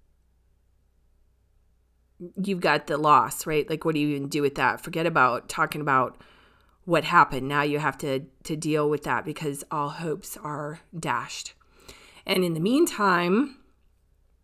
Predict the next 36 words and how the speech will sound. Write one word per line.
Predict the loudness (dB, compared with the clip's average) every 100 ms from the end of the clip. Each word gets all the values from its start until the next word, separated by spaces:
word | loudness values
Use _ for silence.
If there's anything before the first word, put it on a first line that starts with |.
| _ -20 -14
Scott's | -8 -8 -8
parents | -8 -2 0 0 -2 -6
were |
taking | -6 -6 -6 -6
care | -4 -4
of | -2 -4 -6 -10 -18 -20 -20 _ _ _ _
Scott's | -10 -10 -8 -6 -6 -6 -8
daughter, | -2 2 2 2 -2
young | -2 -4 -4
daughter. | -6 -8 -6 -8 -8 _ _ _ _ _ _
Um, | -10 -6 -4 -4 -8 -8
and | -2
how | 2 2
do |
you | 2
even | 0 0
have | 0 -2
answers | -4 -6 -8 -10
for | -8 -8
that? | -8 -8 -10 _
You | -10
know, | -8 -8
when, | -4 0 -2 -2
when's | -2 -2 -2
daddy | -2 -2 -2
coming | -6 -4 -4
home | -4 -4 -4
and | -4 -4
where | -4 -4
did | -4
daddy | -4 -2 -2
go | -2 -2 -2 -4
and | -6 -10 -14 -20 -20 -2
what | -2
happened? | 2 4 4 4 -8 -6 -8
And | -8 -10 -10 -12